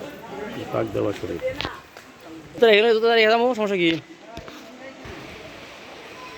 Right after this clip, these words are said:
আপনারা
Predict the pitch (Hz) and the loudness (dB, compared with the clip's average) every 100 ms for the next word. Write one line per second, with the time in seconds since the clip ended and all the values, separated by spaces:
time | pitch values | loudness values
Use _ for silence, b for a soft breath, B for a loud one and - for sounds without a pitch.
0 | 1017 1047 1047 988 960 - - - 285 302 | -16 -14 -12 -12 -12 -12 -12 -12 -12 -14
1 | 294 294 294 - - - - - - - | -14 -14 -14 -14 -14 -14 -14 -16 -6 0
2 | 143 151 | 2 4